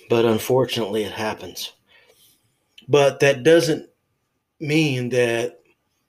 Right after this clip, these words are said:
that the effects on the family are any less severe, right? That's not what that means. It can be just as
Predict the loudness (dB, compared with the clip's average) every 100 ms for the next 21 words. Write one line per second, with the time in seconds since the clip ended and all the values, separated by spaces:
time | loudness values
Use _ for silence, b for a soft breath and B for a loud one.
0 | _ _ _ _ _ _ _ -14 -6 -6
1 | -2 0 0 -4 -12 -12 -10 -8 -4 -4
2 | -4 -6 -6 -8 -8 -8 -8 -10 -10 -16
3 | _ _ _ _ _ _ _ _ -8 -6
4 | -4 -4 -6 -16 b b b b _ _
5 | _ _ -2 -2 -6 -18 _ _ B B
6 | B B B B B B B B B B
7 | _ _ B B -4 -2 -2 -2 -2 -2
8 | -4 -2 -2 -4 -4 -6 -4 -2 -2 0
9 | -2 0 0 0 -2 -6